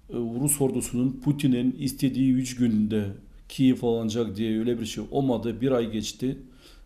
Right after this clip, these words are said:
ve Ukrayna ordusu, Ukrayna halkı çok direniyor. Odessa bölgemiz de son bir hafta sakin oldu sayılır. E, iki gün önceki,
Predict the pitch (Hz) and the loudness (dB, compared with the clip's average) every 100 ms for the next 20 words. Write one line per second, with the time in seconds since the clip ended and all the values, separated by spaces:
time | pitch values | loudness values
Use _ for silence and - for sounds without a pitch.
0 | - 123 127 127 139 139 131 113 101 143 | -2 2 2 2 2 2 0 -2 -4 -4
1 | 117 131 131 131 - 117 110 135 147 131 | -2 0 2 0 -2 -4 -4 -4 0 0
2 | 113 107 101 127 151 - - - - - | 0 -2 -2 -4 -6 -16 -20 -20 -20 -20
3 | - - 131 123 160 - 139 139 143 156 | -20 -6 -2 2 2 2 2 2 4 4
4 | 165 160 - 131 - - - - - - | 2 0 0 -2 -2 -8 -18 -20 -20 -16
5 | - - 151 151 131 139 123 - 143 160 | -6 4 6 6 4 4 2 2 2 2
6 | 160 139 131 131 156 139 113 110 - 107 | 2 0 0 0 0 2 2 -2 -2 -2
7 | 107 127 - - - - - - - 123 | 0 -2 -4 -10 -20 -20 -20 -20 -8 -4
8 | 123 123 160 143 135 131 120 117 - 127 | -2 -2 0 2 4 4 2 -2 -4 0
9 | 120 120 | 0 -2